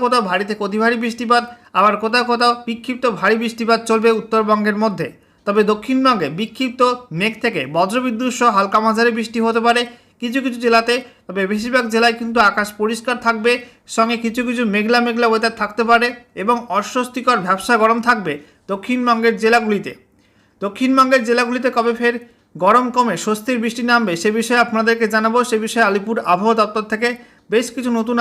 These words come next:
আপডেট জারি করা হয়েছে। তো আজকের ভিডিওতে আমরা বিস্তারিত আলোচনা করব যে আলিপুর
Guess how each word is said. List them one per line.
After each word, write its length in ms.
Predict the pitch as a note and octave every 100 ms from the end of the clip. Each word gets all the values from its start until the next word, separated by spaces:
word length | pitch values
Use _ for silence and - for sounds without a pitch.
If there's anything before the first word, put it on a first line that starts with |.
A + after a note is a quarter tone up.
| A3+
আপডেট 240 | G#3 A3 G#3+
জারি 160 | G#3+ G#3+
করা 140 | A3 G#3+
হয়েছে। 300 | A3 G3 F#3 - _ _ _ -
তো 20 | G3+
আজকের 240 | G3+ C4 B3
ভিডিওতে 280 | A3+ B3 A#3+ B3
আমরা 120 | A#3+ G#3
বিস্তারিত 360 | G#3+ A#3+ A#3 A#3 G3+
আলোচনা 280 | G3 A3+ A3+
করব 160 | A3+ A3+ A3+
যে 60 | A3+ G3
আলিপুর 260 | G3+ G#3